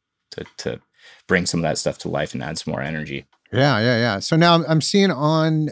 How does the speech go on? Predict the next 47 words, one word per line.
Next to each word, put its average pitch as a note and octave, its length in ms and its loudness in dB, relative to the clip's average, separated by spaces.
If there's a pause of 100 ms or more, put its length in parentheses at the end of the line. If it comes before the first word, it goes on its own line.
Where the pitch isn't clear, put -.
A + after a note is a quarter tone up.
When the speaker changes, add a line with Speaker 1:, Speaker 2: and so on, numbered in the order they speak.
Speaker 2:
uh, C3 160 2
your B2+ 220 2
synths, D3 460 0
you A#2+ 80 -4
got B2+ 120 2
a A#2+ 40 0
lot A#2 140 2
of A2+ 60 -2
Serum A#2 420 0 (100)
going G#2+ 220 -2
on F#2+ 200 -2
in F2+ 100 -4
there. F2+ 320 -4 (520)
And G#2 400 0 (100)
are C3 120 4
you C#3 140 4
flattening C#3+ 540 2
those? D3+ 360 2
Are A#2+ 100 0
those B2+ 240 0
getting C3 240 -2
converted A#2+ 440 -2
to - 80 -6
audio? A#2 380 0
You're A#2 180 0
resampling A2+ 580 -2
that? C#3+ 260 0 (320)
Or A2 140 -2
are A2 40 2
you A2 120 0
keeping A2+ 400 -2
Serum A2+ 340 -2
active G2+ 340 -2
in F#2+ 120 -2
there? E2 300 -6 (420)
Yeah, A#2 120 0
Speaker 1:
So G2+ 160 4
Speaker 2:
so G#2+ 40 6
Speaker 1:
these B2 240 4
Speaker 2:
those - 20 -4
Speaker 1:
are A2+ 120 6
all, G#2 240 4
Speaker 2:
Mm-hmm. B2 280 -2
Speaker 1:
these A#2+ 220 2
are B2 80 4
all G#2+ 120 4
frozen G2+ 580 2